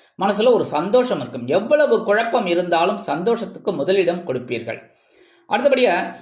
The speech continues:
பரிகாரமா என்ன பண்ணினா ரொம்ப விசேஷம் அப்படின்னா, குரு சுக்கிர வழிபாடு பண்றது ரொம்ப விசேஷம். அது என்ன சுவாமி குரு சுக்கிர வழிபாடு? அதாவது, குரு பகவானை வியாழக்கிழமைகளிலும் சுக்கிர பகவானை வெள்ளிக்கிழமைகளிலும் வழிபாடு பண்ணிட்டு வாங்கோ. நெய் தீபம், ரெண்டு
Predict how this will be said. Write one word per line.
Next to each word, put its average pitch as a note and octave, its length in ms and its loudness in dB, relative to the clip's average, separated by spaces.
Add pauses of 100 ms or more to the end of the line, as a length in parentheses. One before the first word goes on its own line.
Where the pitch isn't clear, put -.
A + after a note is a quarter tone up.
(100)
பரிகாரமா B3 540 2
என்ன G3+ 160 -2
பண்ணினா G3 320 0
ரொம்ப G3 240 2
விசேஷம் F3 460 0
அப்படின்னா, E3 400 -4
குரு G3 180 2
சுக்கிர C4 340 0
வழிபாடு D3 380 2
பண்றது C3 300 -2
ரொம்ப C3 180 -2
விசேஷம். A#2+ 400 -8 (400)
அது C3+ 200 -4
என்ன G3 160 -2
சுவாமி D#3+ 320 -4
குரு C3+ 200 -4
சுக்கிர F#3 380 -2
வழிபாடு? C#3 600 -2 (360)
அதாவது, F#3 640 0 (360)
குரு E3+ 140 4
பகவானை A#3+ 460 2
வியாழக்கிழமைகளிலும் F#3+ 1040 0 (100)
சுக்கிர C4 280 -2
பகவானை A3+ 460 2
வெள்ளிக்கிழமைகளிலும் G#3 840 0
வழிபாடு E3 340 2
பண்ணிட்டு B2+ 400 -4
வாங்கோ. A2+ 300 -10 (200)
நெய் F3+ 200 -6
தீபம், F3+ 320 -4
ரெண்டு E3 640 0